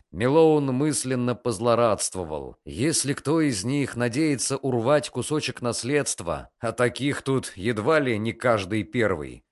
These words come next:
им придется постараться. «Разумеется, не оставим»,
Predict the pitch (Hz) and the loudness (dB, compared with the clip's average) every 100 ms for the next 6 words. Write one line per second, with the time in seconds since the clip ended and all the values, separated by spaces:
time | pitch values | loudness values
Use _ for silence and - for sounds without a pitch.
0 | - 110 180 185 165 190 160 180 175 - | -6 0 0 0 0 -2 0 0 0 -2
1 | 170 - 139 - 147 139 120 107 107 - | -2 -2 -4 -2 0 2 2 2 -2 -4
2 | 107 76 - _ _ _ _ - 151 175 | -2 -4 -6 _ _ _ _ -6 -2 -2
3 | 170 180 180 185 175 - 165 170 160 151 | -2 -2 0 0 0 0 -2 0 0 0
4 | - 175 165 113 87 | 4 6 6 4 -2